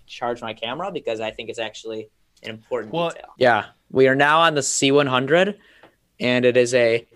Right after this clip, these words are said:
Speaker 1: oh God, I'm on the ten to eighteen, and it is such a terrible, like, like, it looks good,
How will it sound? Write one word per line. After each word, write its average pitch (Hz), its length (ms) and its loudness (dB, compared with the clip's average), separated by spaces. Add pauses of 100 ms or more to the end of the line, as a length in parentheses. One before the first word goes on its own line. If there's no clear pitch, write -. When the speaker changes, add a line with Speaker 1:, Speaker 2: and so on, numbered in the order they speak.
(220)
Speaker 1:
oh - 200 -6
God, - 200 -8
I'm 139 120 -2
on 147 120 0
the 131 140 -6
ten 139 220 -2
to 139 60 0
eighteen, 135 520 -4 (440)
and 127 160 0
it 127 120 4
is 123 360 -2 (200)
such - 480 -2
a 131 240 2
terrible, 123 540 -2
like, 127 240 0 (160)
like, 165 80 0
it 190 60 0
looks 185 200 0
good, 160 360 2